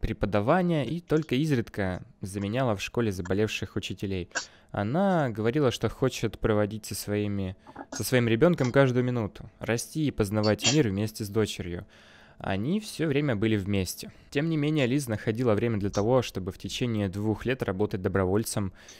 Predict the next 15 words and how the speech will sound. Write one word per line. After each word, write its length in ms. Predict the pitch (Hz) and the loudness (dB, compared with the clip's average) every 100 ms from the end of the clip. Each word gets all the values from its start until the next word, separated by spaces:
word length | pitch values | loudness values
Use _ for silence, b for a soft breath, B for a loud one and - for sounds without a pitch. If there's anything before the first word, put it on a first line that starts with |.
| B | B
в 60 | 104 | -4
медиц-, 380 | 104 92 - - | -2 -4 -10 -6
в 80 | 107 | -2
медицинском 760 | 101 92 143 - 127 117 101 - - - | -2 0 -2 0 -2 -2 -4 -10 -20 -10
училище. 720 | 117 - 117 95 82 - - - B B B | -6 -4 -4 -4 -6 -8 -12 -14 B B B
А 120 | B - | B -6
теперь 520 | - - 233 240 - | -2 4 4 2 -4
она 300 | 113 107 165 | -4 2 2
помогала 540 | - 113 107 131 156 | 2 2 4 6 6
вести 320 | 110 104 - 135 | 4 0 -4 -4
художественные 720 | - 101 107 101 107 101 95 | -2 -2 -2 -4 -6 -2 -2
занятия 640 | 101 131 175 - 151 143 - _ b b b | -2 -2 -2 -2 -4 -4 -8 _ b b b
в 140 | - 95 | -8 -4
детском 480 | 92 233 302 120 110 | 0 0 0 -2 -2
садике, 600 | - 98 87 - - | -2 -2 -2 -8 -12